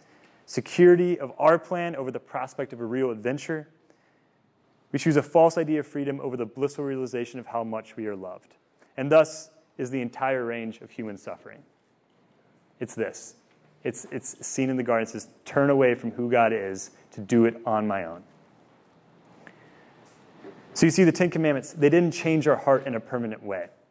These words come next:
They gave us what we should do. This is what Paul talks about with the law. The law shows us that we fall short, right? And the law was, it, it had its purpose, and it's good because if we did it, we could,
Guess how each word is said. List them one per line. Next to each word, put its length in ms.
They 120
gave 240
us 120
what 120
we 100
should 260
do. 280
This 100
is 40
what 160
Paul 140
talks 180
about 100
with 80
the 80
law. 340
The 80
law 220
shows 420
us 240
that 160
we 80
fall 260
short, 400
right? 280
And 80
the 40
law 220
was, 160
it, 140
it 260
had 140
its 180
purpose, 520
and 100
it's 100
good 240
because 300
if 80
we 80
did 240
it, 140
we 100
could, 240